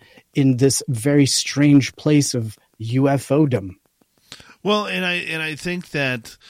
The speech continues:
Speaker 2: you know, in talking with Random Guy and yourself o-, about this subject ad nauseum over the last couple of weeks,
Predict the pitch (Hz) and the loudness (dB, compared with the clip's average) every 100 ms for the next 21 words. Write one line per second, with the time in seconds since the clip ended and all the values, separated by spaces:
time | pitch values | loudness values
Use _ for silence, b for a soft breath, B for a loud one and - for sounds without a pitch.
0 | B B B - 139 139 139 135 123 123 | B B B -8 -4 -2 -2 -6 -10 -18
1 | - 135 131 113 135 127 135 123 120 104 | -12 -6 -4 -4 -4 -4 -6 -8 -8 -8
2 | 117 135 135 123 127 131 120 101 - 131 | -6 -6 -6 -6 -6 -6 -8 -8 -6 -4
3 | 127 127 123 117 113 110 117 - 131 123 | -4 -4 -6 -6 -6 -6 -6 -4 -4 -8
4 | 113 113 110 117 113 113 113 123 131 123 | -8 -8 -6 -4 -4 -4 -6 -6 -6 -8
5 | 113 110 107 107 110 113 107 - 113 107 | -8 -10 -12 -10 -8 -8 -8 -10 -10 -10
6 | 101 113 101 - | -10 -12 -12 -14